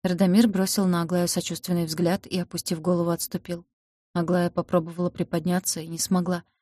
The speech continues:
Спину ломила. В голове стоял гул. «Ника!» — сипящим голосом позвала Аглая, чувствуя, как на глаза наворачиваются слёзы.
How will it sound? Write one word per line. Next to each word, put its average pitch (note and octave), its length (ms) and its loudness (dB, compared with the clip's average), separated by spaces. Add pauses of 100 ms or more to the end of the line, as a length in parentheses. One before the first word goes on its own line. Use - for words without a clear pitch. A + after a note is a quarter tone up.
(160)
Спину G3+ 420 4
ломила. F3 420 -2 (320)
В E3+ 120 -2
голове F3+ 340 4
стоял F3+ 400 2
гул. E3 260 -12 (920)
«Ника!» — A3 580 10 (420)
сипящим E3+ 540 0
голосом F3+ 360 2
позвала E3+ 380 0
Аглая, F3 360 0
чувствуя, F3+ 560 -4
как - 180 -8
на F3+ 100 2
глаза F3 300 4
наворачиваются F3 680 2
слёзы. E3+ 440 -2